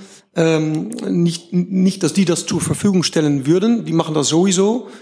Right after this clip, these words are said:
aber die machen das erst, wenn, wenn aus Berlin eine konkrete Anfrage kommt. Und meine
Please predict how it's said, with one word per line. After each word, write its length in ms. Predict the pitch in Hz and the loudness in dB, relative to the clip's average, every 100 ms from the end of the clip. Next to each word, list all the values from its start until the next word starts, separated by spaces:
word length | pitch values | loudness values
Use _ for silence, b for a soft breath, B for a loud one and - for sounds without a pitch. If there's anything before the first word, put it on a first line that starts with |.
| B | B
aber 80 | 151 | -4
die 80 | 156 | 0
machen 240 | 175 208 | 2 2
das 120 | 202 180 | 0 0
erst, 400 | 180 190 - 170 | -2 -2 -4 -2
wenn, 440 | 170 180 214 - | 0 0 -4 -4
wenn 160 | 170 180 | -2 0
aus 220 | 160 - | -2 0
Berlin 300 | 160 180 190 | 0 2 2
eine 180 | 165 160 | 0 0
konkrete 520 | 170 156 175 175 - | -2 0 -2 -2 -2
Anfrage 480 | 180 175 156 151 139 | -2 0 -2 -2 -2
kommt. 300 | - 135 139 | -2 -4 -2
Und 60 | |
meine 240 | 147 160 | 0 0